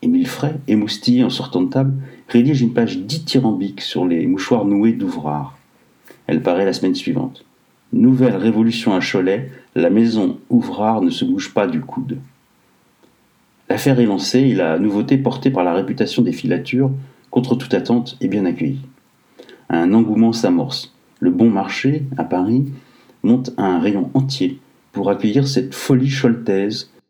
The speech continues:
et commande à Alphonse Mucha, dessinateur du Petit Français illustré, une réclame dédiée. Mucha, Mucha glissera d'ailleurs plus tard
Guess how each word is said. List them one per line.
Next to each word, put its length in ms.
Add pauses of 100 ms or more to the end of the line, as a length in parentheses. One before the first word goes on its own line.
(180)
et 260
commande 360
à 160
Alphonse 480
Mucha, 540 (380)
dessinateur 580
du 220
Petit 280
Français 420
illustré, 520 (560)
une 120
réclame 440
dédiée. 420 (460)
Mucha, 340
Mucha 420
glissera 600
d'ailleurs 340
plus 140
tard 280